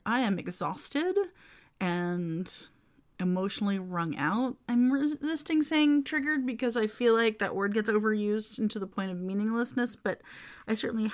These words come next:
have been triggered over the past few days, and at the moment I'm feeling like the after effects of that. So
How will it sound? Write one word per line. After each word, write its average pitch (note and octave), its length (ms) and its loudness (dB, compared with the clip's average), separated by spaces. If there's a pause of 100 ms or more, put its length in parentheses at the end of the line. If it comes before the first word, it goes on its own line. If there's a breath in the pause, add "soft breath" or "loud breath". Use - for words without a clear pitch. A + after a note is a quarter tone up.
(140)
have A#3+ 240 0
been C4 240 4
triggered C#4 440 0
over A#3+ 260 -2
the B3 80 -4
past C4 400 -4
few B3+ 120 -4
days, B3+ 280 -2
and A3+ 260 0
at F#3+ 160 -8
the G3 80 -6
moment G3 320 -2
I'm F#3 140 -6
feeling F#3 320 -4
like E3+ 180 -8
the - 140 -12
after G#3+ 440 -4
effects C#4 380 -6
of C4+ 160 -4
that. C#4 320 2 (800 loud breath)
So - 360 2